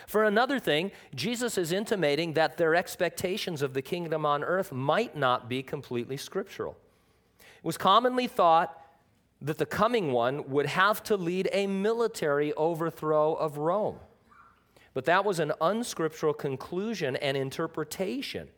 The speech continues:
based on their expectations rather than the word of God. And so if you're a first century Jew and you're reading the Old Testament, you're thinking, "Okay, the kingdom of God is coming. It's a real literal kingdom on the earth, but we're in subjection to the Roman Empire.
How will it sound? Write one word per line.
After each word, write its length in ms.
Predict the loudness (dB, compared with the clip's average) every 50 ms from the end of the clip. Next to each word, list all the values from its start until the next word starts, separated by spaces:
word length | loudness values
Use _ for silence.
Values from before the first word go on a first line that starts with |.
| _ _ _ _ _ _ -6 -2
based 320 | 0 0 0 0 -2 0
on 260 | 2 2 2 2 2
their 200 | 0 0 0 2
expectations 1120 | 0 0 -2 -4 -6 -4 -2 -4 -4 -4 -4 -6 -4 -4 -6 -8 -10 -10 -10 -10 -10 -6
rather 340 | -2 0 0 0 0 -2 -4
than 180 | -6 -6 -6 -6
the 80 | -6
word 280 | -6 -4 -4 -4 -4 -6
of 100 | -6 -4
God. 320 | -2 -2 0 0 -2 -4 -8 -16 -20 -20 -18 -8 -4 -4
And 100 | -2 0
so 140 | 2 2 2
if 100 | 0 0
you're 140 | 0 0
a 60 | 0 0
first 280 | 0 -2 -2 -2 0
century 400 | 0 0 0 0 -2 -4 -4 -4
Jew 500 | -4 -4 -4 -2 0 0 0 0 -2 -4 -8 -16 -20 -20 -20 _ _ _ _ _ _ -2
and 180 | 0 2 2 2
you're 140 | 2 2 2
reading 420 | 0 0 0 0 0 -2 -2 0
the 100 | 0 2
Old 200 | 2 2 2 2
Testament, 380 | 2 2 2 0 -2 -4 -4 -2
you're 120 | -2 -2
thinking, 360 | -2 -2 -2 -2 -2 -2 -2 -2
"Okay, 180 | -2 -2 -2
the 100 | -2 -4
kingdom 400 | -4 -4 -4 -4 -2 -2 -2 -2
of 100 | -2 0
God 280 | 2 2 4 4 4 2
is 120 | 0 -2
coming. 380 | -2 0 0 0 0 -2 -6 -8 -12 -18 -20 -20 _ _ _ _
It's 220 | -4 -4 -4 -2 -4
a 60 | -4
real 440 | -4 -4 -4 -2 0 0 0 0 0
literal 420 | 0 0 0 2 2 0 0 0
kingdom 380 | -2 -4 -4 -4 -4 -2 0 2
on 160 | 2 2 2
the 140 | -2 -2 -2
earth, 400 | 0 0 2 0 0 -2 -6 -14 -20 -20 -20 -8 -2
but 240 | 0 0 0 0 0
we're 320 | -2 0 2 2 2 2
in 160 | 2 0 -2
subjection 680 | -4 -4 -6 -6 -6 -2 0 0 0 0 0 -4 -6 -4 -4
to 120 | -4 -4
the 120 | -2 -2
Roman 400 | -2 0 2 2 2 2 2 2
Empire. 600 | 2 0 0 -2 -2 0 0 0 0 0 -2 -4